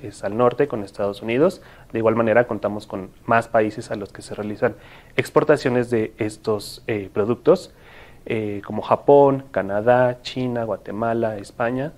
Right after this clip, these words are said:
entre otros. Eh, de igual manera, es importante mencionar que contamos con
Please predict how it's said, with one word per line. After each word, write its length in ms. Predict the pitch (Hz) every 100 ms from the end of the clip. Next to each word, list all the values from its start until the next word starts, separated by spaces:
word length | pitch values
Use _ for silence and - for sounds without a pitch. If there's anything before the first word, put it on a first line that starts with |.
| -
entre 340 | 101 98 101
otros. 460 | 135 160 127 - - - - - - -
Eh, 180 | 120
de 80 | 113
igual 200 | 113 120
manera, 420 | 135 135 123 131 127
es 140 | 117
importante 420 | 110 104 101 -
mencionar 440 | 113 110 117 110 -
que 100 | 113
contamos 480 | 113 110 104 -
con 160 | -